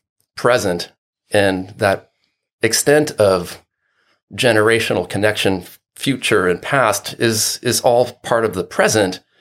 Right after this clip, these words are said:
in our concept of memory and recognition, uh, and, and concern for our behavior and activities. So, yeah, how, how many of those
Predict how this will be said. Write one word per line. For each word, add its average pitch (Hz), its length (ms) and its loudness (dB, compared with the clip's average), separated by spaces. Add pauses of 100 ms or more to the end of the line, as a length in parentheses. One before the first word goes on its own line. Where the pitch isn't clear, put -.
(340)
in 117 140 0
our 104 200 2
concept - 500 0
of 92 160 -4
memory 98 380 0
and 92 100 -2
recognition, 98 720 -2 (500)
uh, 85 240 -6
and, 95 460 -2
and 107 140 0
concern 110 500 2
for 90 240 2
our 87 100 2
behavior 92 460 -2
and 90 80 -2
activities. 90 560 -2
So, 104 280 2 (640)
yeah, 92 340 0
how, 117 420 0
how 107 540 2
many 123 260 0
of 101 120 0
those 92 480 -2